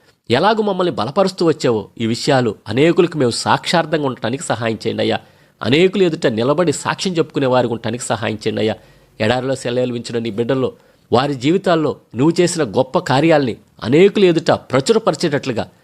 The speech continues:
అనేకులకి తెలియపరిచేటట్లుగా వారందరినీ కూడా ప్రేరేపించమని వేడుకొంచున్నాం తండ్రి. ఈ దిన దీవెనలతో, ఆశీర్వాదాలతో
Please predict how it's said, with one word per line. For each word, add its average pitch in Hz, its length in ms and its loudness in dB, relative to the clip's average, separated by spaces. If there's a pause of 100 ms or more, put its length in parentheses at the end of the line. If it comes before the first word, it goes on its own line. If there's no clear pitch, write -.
(220)
అనేకులకి 185 500 4
తెలియపరిచేటట్లుగా 165 1000 2 (100)
వారందరినీ 131 460 0
కూడా 156 160 4
ప్రేరేపించమని 165 800 0
వేడుకొంచున్నాం 113 520 -2
తండ్రి. 101 360 -4 (480)
ఈ 117 60 -2
దిన 120 200 2
దీవెనలతో, 135 640 2
ఆశీర్వాదాలతో 127 800 -2